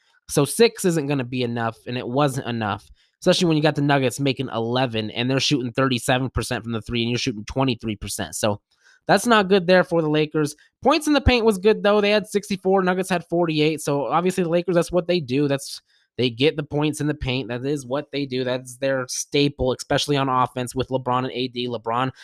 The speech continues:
there's no better driver of the basketball in the history of the sport. And A D, you know what he does inside. He gets those putbacks and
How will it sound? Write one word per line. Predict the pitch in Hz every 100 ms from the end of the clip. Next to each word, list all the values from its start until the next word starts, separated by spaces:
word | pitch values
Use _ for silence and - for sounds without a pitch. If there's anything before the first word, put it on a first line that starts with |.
| - -
there's | - 123 120
no | 131 139
better | 139 143 143
driver | 127 131 135 135
of | 131
the | 135
basketball | 131 131 131 - 131 123 131
in | 123 120
the |
history | 98 139 - 139 135
of | 135
the | 139
sport. | - 123 123 113
And | 95
A | 117 131
D, | 127
you | 135 127
know | 127 135
what | -
he | 139
does | 135 131 123
inside. | 127 127 131
He | 131
gets | 131 131
those | 131 135
putbacks | - 135 123 120 127 131 -
and | 104